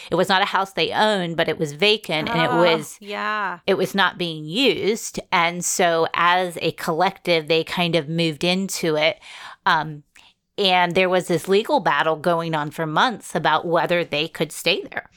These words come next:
Speaker 1: Um,
Speaker 2: Mm-hmm.
Speaker 1: and they were just recently evicted. And, and part of the question, and it seems like there was an attempt in part to bring attention to the question of housing,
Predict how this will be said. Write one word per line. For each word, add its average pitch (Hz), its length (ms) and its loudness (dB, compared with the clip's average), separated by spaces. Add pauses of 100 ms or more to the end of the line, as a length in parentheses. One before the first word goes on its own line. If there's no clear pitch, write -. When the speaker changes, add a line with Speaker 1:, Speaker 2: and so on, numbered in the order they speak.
(420)
Speaker 1:
Um, 165 360 2
Speaker 2:
Mm-hmm. 247 440 -6
Speaker 1:
and 208 400 2
they 202 140 4
were 185 140 2
just 180 320 0
recently 196 600 2
evicted. 170 800 -2 (100)
And, 208 240 0
and 196 160 2
part 196 360 0
of 320 160 -6
the 175 80 0
question, 175 920 -2 (880)
and 170 300 0
it 190 320 -4
seems 269 240 2
like 208 200 2
there 185 180 2
was 170 340 2
an 180 80 -2
attempt 165 480 0
in 147 100 2
part 226 500 0
to - 160 -6
bring 165 340 -4
attention 185 800 -4 (560)
to 254 220 2
the 254 100 0
question 160 640 -2
of 156 80 -2
housing, - 580 -2